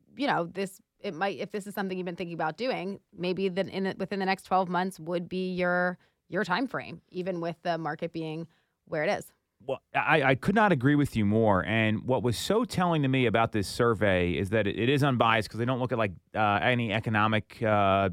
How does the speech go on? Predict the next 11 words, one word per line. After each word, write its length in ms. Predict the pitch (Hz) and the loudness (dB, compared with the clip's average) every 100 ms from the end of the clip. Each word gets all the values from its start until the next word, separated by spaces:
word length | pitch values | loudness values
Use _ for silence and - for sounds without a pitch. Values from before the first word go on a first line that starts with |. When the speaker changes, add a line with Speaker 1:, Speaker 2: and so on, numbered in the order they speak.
| - | -4
Speaker 2:
sort 240 | - 123 | -2 0
of 140 | 107 90 | 0 -2
subsets 640 | - 127 107 - 113 - | -2 -2 0 0 0 2
or, 160 | 107 87 | 0 2
or 80 | 110 | 2
anything 320 | 113 104 110 | 2 0 0
like 160 | 101 95 | 2 2
Speaker 1:
Mm-hmm. 80 | |
Speaker 2:
that. 280 | 117 110 101 - _ _ _ _ _ - | 4 4 2 -4 _ _ _ _ _ -12
That 320 | 110 139 - - | 0 0 0 -2
also 640 | 156 180 185 165 123 110 | 2 2 4 4 4 4